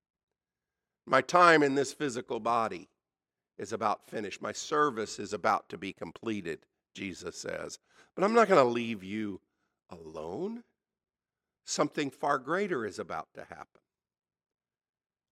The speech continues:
I'm gonna rejoin my Father, and by rejoining my Father, both of us are going to come and join with you.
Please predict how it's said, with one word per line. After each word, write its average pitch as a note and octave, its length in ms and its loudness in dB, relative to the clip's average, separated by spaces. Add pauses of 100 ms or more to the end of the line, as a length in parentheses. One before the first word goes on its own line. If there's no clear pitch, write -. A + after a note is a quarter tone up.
(240)
I'm D#3 140 0
gonna C#3 220 2
rejoin B2 600 -4
my G#2 180 -4
Father, - 720 -12 (1000)
and A2 140 -4
by A2 120 4
rejoining C3 600 -2
my G#2+ 160 -2
Father, C#3+ 580 -4 (460)
both E3+ 300 2
of G#2+ 120 -4
us G2 220 -6
are G#2 60 -6
going G#2 240 -6
to G#2 120 -10
come A2 520 -4
and F#2+ 180 -10
join G2+ 400 -8
with F2 180 -12
you. A2 180 -16